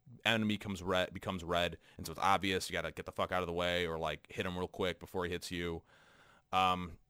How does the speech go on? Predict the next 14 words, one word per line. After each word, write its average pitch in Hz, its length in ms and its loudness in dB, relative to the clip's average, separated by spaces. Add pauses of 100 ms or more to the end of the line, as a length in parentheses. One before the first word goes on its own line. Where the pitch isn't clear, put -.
(160)
and 156 140 8
it 151 120 6
does 180 160 10
a 185 60 4
lot 165 180 8
of 156 60 4
this 139 120 0
stuff 135 320 4
where, 107 300 6
like, 101 140 2
you're 107 80 -4
trying 127 240 2
to 107 80 2
break 107 520 2